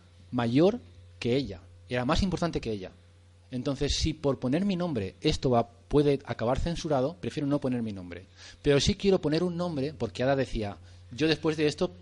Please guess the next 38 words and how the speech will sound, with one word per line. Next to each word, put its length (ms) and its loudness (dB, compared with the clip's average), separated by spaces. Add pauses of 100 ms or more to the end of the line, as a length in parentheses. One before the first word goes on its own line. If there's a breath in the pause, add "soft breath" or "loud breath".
(100)
pretendo 420 2
seguir 260 0
haciendo 320 -2
más 200 -8
estudios 640 -6 (540 loud breath)
y, 480 -4
y 160 -10
quiero 240 0
tener 240 -2
un, 260 -4
un 220 -4
nombre, 260 -2
aunque 200 -4
sea 320 0
unas 280 -2
iniciales, 640 0 (220 loud breath)
que 120 -4
me 80 -2
identifiquen 680 -4
y 320 -4
relacionen 480 -2
todos 200 0
mis 160 -4
trabajos 440 0
ba-, 180 -4
bajo 240 -4
un 80 -2
mismo 280 -4
sello, 340 -8
¿no? 120 -16 (580 loud breath)
Por 120 0
eso 160 2
no 200 -2
puso 240 -2
Charles 220 -4
Babbage 360 -4
y 60 -20
puso 320 -8